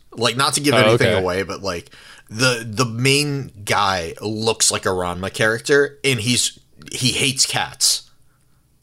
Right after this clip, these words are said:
Speaker 2: I wonder if Rumiko
Speaker 1: So
Speaker 2: Takahashi hates cats. <laughs> Or,
Speaker 1: I don't
Speaker 2: like,
Speaker 1: know.
Speaker 2: had a
Speaker 1: It's
Speaker 2: boyfriend or girlfriend that hates cats.
Speaker 1: It's
Speaker 2: <laughs> Like
Speaker 1: really fucking funny, uh, whenever she draws herself, 'cause she draws herself, uh, like, looking as boring as possible in, like, every frame. It's kinda great.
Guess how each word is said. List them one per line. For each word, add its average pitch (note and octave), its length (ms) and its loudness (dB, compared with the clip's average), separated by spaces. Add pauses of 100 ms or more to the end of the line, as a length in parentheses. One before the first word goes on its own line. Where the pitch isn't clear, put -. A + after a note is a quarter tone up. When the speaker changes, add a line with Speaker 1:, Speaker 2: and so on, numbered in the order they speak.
(100)
Speaker 2:
I A#2+ 60 -2
wonder D3 220 4
if F3+ 100 0
Rumiko B2+ 360 2
Speaker 1:
So G#2+ 200 4
Speaker 2:
Takahashi G#2+ 360 4
hates - 260 -2
cats. - 460 -2
<laughs> - 300 -2 (240)
Or, B2+ 80 2
Speaker 1:
I - 60 6
don't - 100 6
Speaker 2:
like, E3 60 6
Speaker 1:
know. C#3+ 80 6
Speaker 2:
had G#2 100 2
a - 20 2
Speaker 1:
It's G2+ 180 2
Speaker 2:
boyfriend G2 420 -4
or F2+ 120 0
girlfriend F2+ 460 -2
that D#2 100 -4
hates - 300 -2
cats. C#2 400 0
Speaker 1:
It's G3+ 260 2
Speaker 2:
<laughs> - 0 -
Like C#3 160 0
Speaker 1:
really E3 420 2
fucking C#3 460 0
funny, G#2 540 -4 (280)
uh, G2 440 2
whenever G2+ 400 -2
she - 160 -2
draws E2+ 380 -6
herself, C3+ 420 2
'cause B2 120 0
she B2+ 140 -2
draws G#2 320 0
herself, C3+ 420 0
uh, B2 220 -2
like, G#2 440 -4 (600)
looking C3 400 0
as A#2 80 -2
boring G2 500 -2
as G#2 120 -2
possible G#2 600 0
in, F#2+ 100 -6
like, F2+ 240 -6
every G2+ 340 -2
frame. F#2+ 480 -4
It's - 160 -4
kinda B2 240 -2
great. E2+ 480 -6